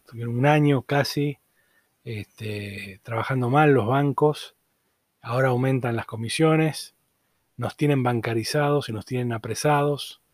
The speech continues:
no podemos buscar otra forma. Sí, a mí me soluciona mucho los problemas, eh, digamos, de, de transferencia y todo eso, pero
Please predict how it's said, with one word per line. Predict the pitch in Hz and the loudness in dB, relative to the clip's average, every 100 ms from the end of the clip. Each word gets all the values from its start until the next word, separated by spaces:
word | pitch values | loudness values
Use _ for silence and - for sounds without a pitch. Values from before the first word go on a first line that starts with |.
| _ _ _ _ _ _ _ _ | _ _ _ _ _ _ _ _
no | 131 | -6
podemos | 117 123 131 123 113 - | 0 0 2 0 -4 -8
buscar | 117 110 123 | -14 -6 -4
otra | 117 120 | -4 -4
forma. | - 165 | -2 -2
Sí, | - 214 110 - - | 2 2 2 -2 -20
a | - - | -6 2
mí | 165 | 6
me | 170 | 6
soluciona | - 127 151 147 | 4 2 4 4
mucho | 160 147 127 120 - _ _ _ - | 4 4 0 -4 -10 _ _ _ -14
los | - | -10
problemas, | - 123 127 120 117 - - _ _ _ _ _ _ _ | -4 0 0 0 -2 -8 -18 _ _ _ _ _ _ _
eh, | 113 113 110 | -10 -8 -8
digamos, | 107 117 127 123 | -4 -2 0 0
de, | 113 110 101 | 0 -2 -4
de | 98 95 | -10 -12
transferencia | - 107 - 123 131 120 | -8 -6 -4 -4 0 0
y | |
todo | 113 120 | 2 0
eso, | 104 110 | -2 0
pero | 135 165 180 | 6 6 4